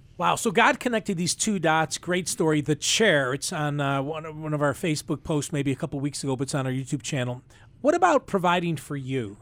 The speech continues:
I mean, so you stepped out in faith. You know, Belinda, you walk away from a, a job, you know, teaching in a school district. Curtis, you know, contractor. Now you're both missionaries. Uh, has anything happened recently in your life where you're like, "Okay, Lord,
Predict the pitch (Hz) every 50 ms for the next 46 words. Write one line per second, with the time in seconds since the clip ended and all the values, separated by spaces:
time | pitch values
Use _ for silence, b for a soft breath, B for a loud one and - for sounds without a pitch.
0 | - 151 135 139 131 - 151 147 147 147 131 - - 175 175 - - 185 185 202
1 | 208 175 - - 139 131 131 135 - - - - - 156 156 160 143 143 127 143
2 | 143 139 143 139 147 143 139 139 135 135 139 151 - - 151 147 151 151 - 156
3 | 147 135 131 - B B B B B B B - 147 131 - 151 147 139 135 139
4 | 143 139 165 - - 151 135 135 131 131 - - 175 151 - - 165 151 147 156
5 | 147 139 139 135 - - - - 156 151 143 139 139 127 - - 147 139 139 -
6 | - - _ - - 147 139 143 143 - - - 180 147 131 131 127 - - 139
7 | 131 143 147 - 156 139 143 - - 139 135 135 139 143 143 139 131 120 143 143
8 | 135 - 147 139 143 139 - 143 131 127 127 127 123 120 - B B B B B
9 | B B B - 143 135 117 - 147 160 214 247 180 202 190 151 123 156 170 -
10 | 170 160 151 143 156 160 - - 151 147 147 143 139 139 135 139 139 139 139 143
11 | 143 151 143 - - 143 139 135 135 131 135 135 131 - 160 143 - 196 175 165
12 | 151 147 147 147 151 147